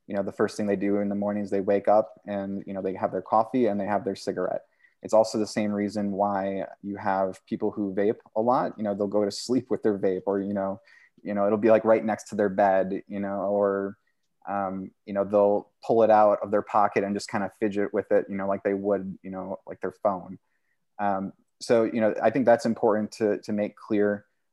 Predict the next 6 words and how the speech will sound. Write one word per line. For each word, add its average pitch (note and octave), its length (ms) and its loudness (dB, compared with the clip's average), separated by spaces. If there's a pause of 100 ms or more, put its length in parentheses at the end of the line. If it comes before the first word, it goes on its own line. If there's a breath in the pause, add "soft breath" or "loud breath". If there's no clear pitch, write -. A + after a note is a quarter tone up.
Um, G2 460 -2 (400)
and, A2+ 300 0 (640)
you B2+ 140 0
know, G2 160 -4
there, A#2+ 260 2
there's A2 280 0